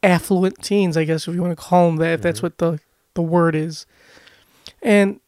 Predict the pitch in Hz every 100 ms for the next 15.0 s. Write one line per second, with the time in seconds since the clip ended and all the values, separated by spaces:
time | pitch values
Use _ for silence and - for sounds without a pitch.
0 | _ 196 - 214 233 - - 240 - 170
1 | 160 151 - _ _ _ _ _ _ -
2 | 208 - - 196 185 254 - 180 170 175
3 | 170 - _ _ _ _ _ _ 196 240
4 | 226 _ 208 226 190 - _ _ _ _
5 | _ _ - 220 - 160 160 - - -
6 | - - - 196 - 160 165 175 233 214
7 | 202 165 - _ 196 185 147 196 - 165
8 | 156 - _ _ _ _ _ _ _ _
9 | 185 170 170 185 - 220 254 247 226 208
10 | 190 170 170 147 147 156 180 160 175 160
11 | 160 160 160 156 196 202 - 202 190 160
12 | 160 180 - 160 160 165 165 160 156 160
13 | - 180 151 160 165 - _ - - -
14 | - _ - 185 180 190 185 180 170 165